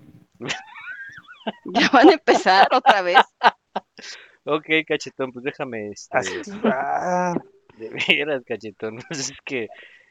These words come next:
Speaker 2: eh, no me aparece, Cachetón, me aparece con, con gru-, Calibre cincuenta. ¿A poco Calibre cincuenta canta esa canción
Speaker 3: Ahorita
Speaker 2: con el
Speaker 3: te la mando.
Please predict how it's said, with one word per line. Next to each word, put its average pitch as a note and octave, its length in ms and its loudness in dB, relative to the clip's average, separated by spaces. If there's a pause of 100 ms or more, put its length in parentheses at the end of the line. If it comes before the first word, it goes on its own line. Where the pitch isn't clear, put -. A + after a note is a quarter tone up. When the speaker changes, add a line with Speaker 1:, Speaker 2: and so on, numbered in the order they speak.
(120)
Speaker 2:
eh, A#2+ 220 -8 (500)
no C3+ 300 -10
me E3 120 -4
aparece, A#2 400 -2
Cachetón, G2+ 280 -14
me G2+ 80 -12
aparece A#2 380 -10
con, G2 340 -12 (100)
con G2 400 -16
gru-, F#2+ 220 -20
Calibre C#3+ 300 -10
cincuenta. C#3+ 340 -10
¿A D3 60 -4
poco G#3 220 -8
Calibre D3 340 -4
cincuenta B2+ 460 -10
canta B2 280 -12
esa A#2+ 160 -10
canción A2 240 -4
Speaker 3:
Ahorita C#3+ 140 -2
Speaker 2:
con G2+ 140 -14
el F#2 60 -18
Speaker 3:
te A#2+ 80 -8
la A#2 140 -4
mando. B2 500 -6